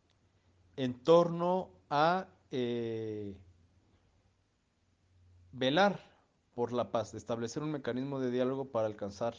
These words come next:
la paz. Esto no ha sido tomado a bien por los partidos de la oposición en México, porque el presidente López Obrador se ha mantenido al margen, por ejemplo,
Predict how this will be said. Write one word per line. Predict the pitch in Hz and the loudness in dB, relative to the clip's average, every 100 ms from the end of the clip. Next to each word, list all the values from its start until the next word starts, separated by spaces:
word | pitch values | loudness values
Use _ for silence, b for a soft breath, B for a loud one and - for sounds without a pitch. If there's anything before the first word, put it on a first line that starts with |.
| - | -14
la | 120 110 | -12 -12
paz. | 101 101 - - _ _ _ _ _ _ _ _ _ _ _ _ _ _ _ _ _ _ - | -8 -10 -10 -18 _ _ _ _ _ _ _ _ _ _ _ _ _ _ _ _ _ _ 2
Esto | 180 180 - 208 | 2 4 4 4
no | 180 180 | 6 2
ha | |
sido | 180 185 190 185 185 175 147 117 107 82 - - | 2 -2 2 4 6 6 6 4 0 -6 -14 -8
tomado | 117 123 151 156 | -4 0 4 4
a | |
bien | 143 135 139 170 - _ _ _ | 4 2 0 -6 -14 _ _ _
por | 120 | -6
los | 117 | -6
partidos | - 104 - 131 135 | -6 -8 -4 -4 -2
de | 127 | -2
la | 107 | -2
oposición | 101 101 98 110 117 | -4 -14 -12 -10 -6
en | 123 | -4
México, | 139 151 - - 127 - _ _ _ _ _ _ _ _ _ - _ | -2 -4 -6 -8 -8 -8 _ _ _ _ _ _ _ _ _ -20 _
porque | - 120 123 | -12 -8 -4
el | 127 123 120 120 - _ | -2 -2 -4 -8 -14 _
presidente | - 120 143 156 | -12 -4 -4 0
López | 165 160 165 | 0 0 -2
Obrador | 151 135 139 160 - b b b b | 0 2 4 2 -2 b b b b
se | _ - | _ -2
ha | |
mantenido | 156 165 160 139 147 160 | 0 0 0 -2 2 4
al | 143 131 | 4 4
margen, | 135 160 165 135 | 4 4 2 -6
por | 127 113 | -4 -6
ejemplo, | 101 139 127 127 165 | -6 -8 -4 -6 -6